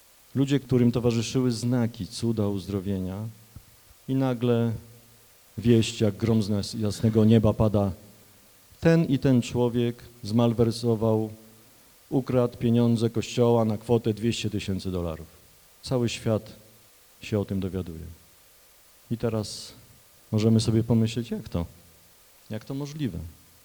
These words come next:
Człowiek, który miał tak potężną służbę, który tak usługiwał?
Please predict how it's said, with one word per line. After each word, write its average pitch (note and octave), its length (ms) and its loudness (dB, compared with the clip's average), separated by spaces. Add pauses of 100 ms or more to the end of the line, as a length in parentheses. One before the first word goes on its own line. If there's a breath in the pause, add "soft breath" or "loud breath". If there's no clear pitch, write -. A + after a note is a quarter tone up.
(320)
Człowiek, E3+ 540 -2
który B2 460 -2 (580 loud breath)
miał A2+ 160 4
tak E3 180 -2
potężną C#3+ 600 -2
służbę, D3 520 -8
który D3+ 360 -6
tak C#3+ 300 -8
usługiwał? D3 760 -2